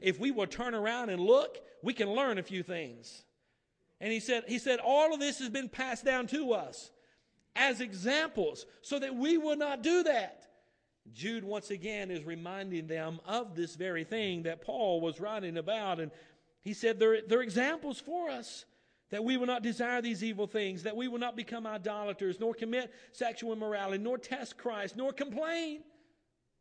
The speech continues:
<laughs> A lot of times we categorize sin.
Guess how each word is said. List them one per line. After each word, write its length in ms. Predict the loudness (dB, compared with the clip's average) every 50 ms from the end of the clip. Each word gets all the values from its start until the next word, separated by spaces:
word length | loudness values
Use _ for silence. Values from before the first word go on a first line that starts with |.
| _ _ _ _ _ _ _ _ -16
<laughs> 0 |
A 800 | -16 -16 -16 _ _ _ _ _ _ _ _ _ _ _ -16 -10
lot 140 | -6 -4 -4
of 60 | -2
times 180 | -2 -2 -2 0
we 140 | -2 -2 -2
categorize 560 | 0 -2 0 0 0 0 0 -2 -2 -4 -6
sin. 320 | -6 -6 -6 -6 -6 -8